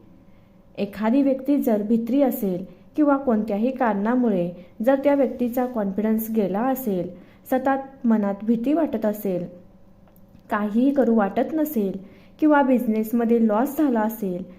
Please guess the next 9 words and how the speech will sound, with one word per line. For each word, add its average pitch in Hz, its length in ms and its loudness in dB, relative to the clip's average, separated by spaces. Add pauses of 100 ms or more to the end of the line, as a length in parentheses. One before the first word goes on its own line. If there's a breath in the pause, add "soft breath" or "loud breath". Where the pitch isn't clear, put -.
(240 loud breath)
तर 311 100 8 (120)
अशा 240 280 -2
व्यक्तींनी 277 580 2 (100)
आवर्जून 214 580 0 (220)
रोज 262 400 4
सात 202 260 -2 (100)
वेळा 226 340 2 (140)
चाळीस 214 400 -2
दिवस 202 320 -2